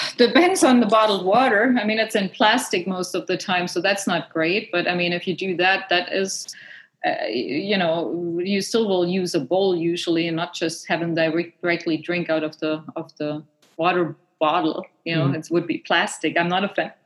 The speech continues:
Speaker 1: of the plastic. I'm not a, I'm not a fan at all of the, of the stainless steel bowls,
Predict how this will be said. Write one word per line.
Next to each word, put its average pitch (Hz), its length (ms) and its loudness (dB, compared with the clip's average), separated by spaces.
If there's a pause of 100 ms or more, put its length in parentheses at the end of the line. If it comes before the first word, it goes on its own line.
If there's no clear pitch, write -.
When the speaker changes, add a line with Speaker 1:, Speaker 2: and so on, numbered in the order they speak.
(420)
Speaker 1:
of 208 260 4
the 185 120 0
plastic. 170 540 0
I'm 170 100 2
not 175 180 2
a, 175 120 0
I'm 165 160 0
not 180 160 2
a 170 60 2
fan 175 280 2
at 160 140 0
all 180 360 2
of 165 160 -6
the, 156 240 -4
of 170 180 -4
the 170 80 -2
stainless 165 440 -2
steel 202 260 -2
bowls, 147 520 -4